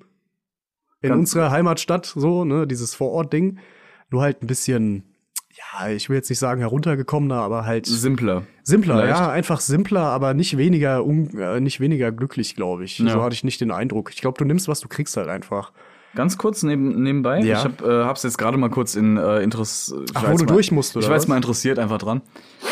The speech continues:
Speaker 2: Äh, du fährst durch Österreich, das ist richtig, und durch Ungarn und bist insgesamt ungefähr sechs-, sechzehn Stunden unterwegs.
Speaker 1: Ja, dann war's, dann war's so,
Speaker 2: Also
Speaker 1: ja.
Speaker 2: sechzehn Stunden fahren und dann
Speaker 1: Ja,
Speaker 2: noch
Speaker 1: und
Speaker 2: sechs
Speaker 1: der,
Speaker 2: Stunden
Speaker 1: und die
Speaker 2: im
Speaker 1: sechs
Speaker 2: Stau.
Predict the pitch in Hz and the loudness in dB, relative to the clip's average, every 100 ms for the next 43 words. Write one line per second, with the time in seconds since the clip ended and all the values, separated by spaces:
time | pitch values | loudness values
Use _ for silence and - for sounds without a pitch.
0 | - 117 120 117 - 147 147 - 127 120 | 2 4 4 2 0 0 0 0 0 0
1 | - 156 185 170 185 196 214 175 117 165 | -2 -2 0 -2 0 2 4 4 2 -2
2 | - 151 156 143 131 - 170 117 117 127 | -2 -2 -2 -2 -2 0 2 2 2 2
3 | 131 123 - 143 - 127 131 123 123 117 | 0 -2 -2 -4 -2 0 0 2 0 0
4 | 113 120 - 117 139 - - 123 - 117 | -2 -2 -6 -4 -4 -2 -2 -2 -2 0
5 | 101 107 98 98 - 123 120 98 - 117 | 2 2 0 -2 -2 0 0 -2 -6 -4
6 | 104 101 - - - - 107 95 - - | -2 -2 -4 -8 -12 -14 -12 -12 -6 -2
7 | 127 143 127 - 127 156 196 - 202 185 | 2 2 0 -4 0 0 0 2 2 4
8 | 190 180 151 - 143 139 175 254 262 - | 2 2 2 -2 0 2 4 4 2 -6
9 | - _ _ _ _ _ _ _ - 165 | -20 _ _ _ _ _ _ _ -6 2
10 | 180 196 - 151 156 151 135 185 - 156 | 4 4 4 4 4 2 4 4 4 2
11 | 156 156 | 2 2